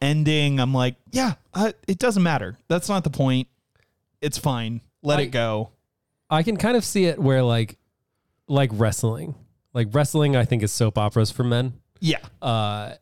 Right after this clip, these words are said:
Speaker 2: and I loved it. And I still love it. I don't watch it, but I love that it's out there, and I love that people love it, and it's just so silly and weird. And I think this, I think that, uh, this is a, a,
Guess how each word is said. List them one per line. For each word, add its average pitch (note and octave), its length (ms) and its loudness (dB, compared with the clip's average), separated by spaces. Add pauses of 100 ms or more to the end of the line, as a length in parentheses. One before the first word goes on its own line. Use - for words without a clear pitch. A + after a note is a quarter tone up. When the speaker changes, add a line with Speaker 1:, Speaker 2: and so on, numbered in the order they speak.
(100)
Speaker 2:
and A2+ 320 -2
I A2 220 -2
loved G2 320 -12
it. - 140 -16 (120)
And C#3+ 120 -2
I F3+ 100 0
still B2+ 720 0 (160)
love G#2+ 320 -4
it. G2 320 -8
I B2 100 -2
don't B2+ 220 -2
watch G#2+ 300 -4
it, A#2 260 -6
but A2+ 200 -4
I - 20 -2
love G2+ 260 -6
that G2 100 -10
it's F#2+ 140 -14
out F#2 220 -10
there, F#2 280 -10
and G#2 120 -14
I F#2+ 60 -10
love F2+ 240 -12
that - 120 -20
people G2 300 -12
love F2+ 160 -12
it, G2 160 -18 (120)
and G2+ 120 -12
it's F#2 100 -10
just - 220 -8
so G2 120 -4
silly F#2+ 360 -8
and G2+ 120 -10
weird. G2 280 -8 (320)
And D3+ 80 -2
I C3+ 60 2
think D3+ 200 0
this, C3 240 -2 (100)
I C#3 140 -2
think B2+ 180 -2
that, A2+ 200 -2 (240)
uh, B2+ 160 -4
this A2 220 -4
is G2 160 -4
a, F#2 220 -8 (320)
a, G2+ 300 -8